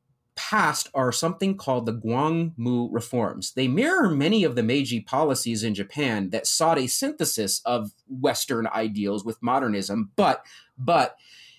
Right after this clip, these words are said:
not necessarily just adopting them full-blown as Western, taking the parts they liked and synthesizing them with Korean nationalist traditionalism.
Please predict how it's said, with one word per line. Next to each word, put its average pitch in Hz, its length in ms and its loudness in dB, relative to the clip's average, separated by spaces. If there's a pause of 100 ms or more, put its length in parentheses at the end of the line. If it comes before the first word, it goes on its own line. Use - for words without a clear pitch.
(380)
not 165 360 4
necessarily 139 560 0
just 120 200 -6
adopting 123 420 0
them 113 120 0
full-blown 120 500 -2
as 98 160 -4
Western, 143 460 2
taking 156 580 0
the 110 120 -4
parts 120 340 -2
they 107 160 -4
liked 113 380 0
and 120 120 -2
synthesizing 113 800 0
them 104 220 -2
with 110 240 -4
Korean 226 840 2
nationalist 143 760 -2
traditionalism. 101 1000 -4